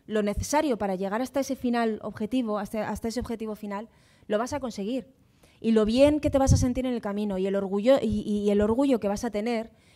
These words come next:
es muy importante. De otra manera, lo que vas a tener es una falta de respeto absoluta. Y seguramente te vas a encontrar con muchos momentos en los que el autosabotaje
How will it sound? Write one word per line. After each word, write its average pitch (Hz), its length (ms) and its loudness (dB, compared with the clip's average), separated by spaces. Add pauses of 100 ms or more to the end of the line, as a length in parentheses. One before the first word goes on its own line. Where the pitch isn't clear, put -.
es 220 160 -4
muy 269 160 -2
importante. 208 460 -4
De 208 80 -2
otra 254 160 -2
manera, 262 260 -2
lo 226 100 -2
que 202 80 -8
vas 202 140 -6
a 220 60 -8
tener 220 240 -4
es 233 100 -6
una 196 160 -2
falta 208 260 -4
de 202 80 0
respeto 214 540 -4 (280)
absoluta. 190 640 -2 (1160)
Y 226 80 -4
seguramente 285 880 2 (200)
te 220 80 -2
vas 208 180 -2
a 254 40 -2
encontrar 233 460 -2
con 190 180 -4
muchos 214 280 -4
momentos 240 400 -2
en 220 100 -4
los 190 140 -6
que 196 80 -4
el 190 80 0
autosabotaje 185 960 -4